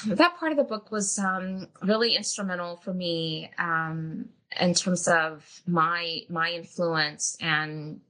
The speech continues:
um, consulting work, because what I noticed is that many organizations were coming to us to do the work, which, you know, on the surface, yes, that's great. We want everybody <laughs> to do the work, right? But they were doing the work,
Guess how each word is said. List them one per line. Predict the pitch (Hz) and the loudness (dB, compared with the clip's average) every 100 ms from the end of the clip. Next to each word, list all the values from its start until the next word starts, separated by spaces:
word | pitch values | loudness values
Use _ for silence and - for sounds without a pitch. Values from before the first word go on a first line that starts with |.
| _ | _
um, | 170 143 131 | 0 0 0
consulting | - 185 - 190 180 185 165 | 0 2 4 0 0 -6 -2
work, | 143 123 - | -2 -2 -4
because | 175 175 170 160 - - - - | -6 0 0 0 -6 -12 -4 2
what | 202 | 2
I | 196 | 2
noticed | 180 170 202 285 - - | -2 -4 -4 -4 -4 -4
is | 190 - | -6 0
that | 170 156 151 143 185 | 2 2 -4 -8 -4
many | 180 196 196 | 0 0 2
organizations | 180 180 180 170 156 - 202 214 - | 0 -2 -6 -2 -2 0 0 0 0
were | 175 | 0
coming | - 165 170 175 - | 0 0 0 2 2
to | 196 | 4
us | 180 - - | 2 0 -4
to | 175 | -4
do | 170 165 | -2 0
the | 170 | 0
work, | 156 185 - - _ - - - - | 2 2 0 -8 _ -14 -12 -10 -2
which, | 190 202 - - | 4 4 4 2
you | 214 202 | 2 2
know, | 156 190 - _ _ _ _ _ _ _ - | 2 0 -8 _ _ _ _ _ _ _ -4
on | 190 | -2
the | 185 | 2
surface, | - 175 175 277 - | 2 2 2 -2 2
yes, | 170 - | 0 0
that's | 208 196 | -6 -4
great. | - 180 | -2 -2
We | 254 | 0
want | 196 180 | 0 0
everybody | 214 240 240 | -2 -4 -4
<laughs> | 339 | -2
to | 226 | -2
do | 220 254 | -2 -2
the | 185 | -2
work, | 175 175 - 165 | 0 0 0 0
right? | 156 269 - - - - - | 0 0 -6 -10 -14 -6 0
But | 226 | 2
they | 226 | 4
were | 208 208 | 0 -2
doing | 160 233 285 | -2 0 0
the | 277 | -2
work, | 214 196 185 185 | -2 0 0 -2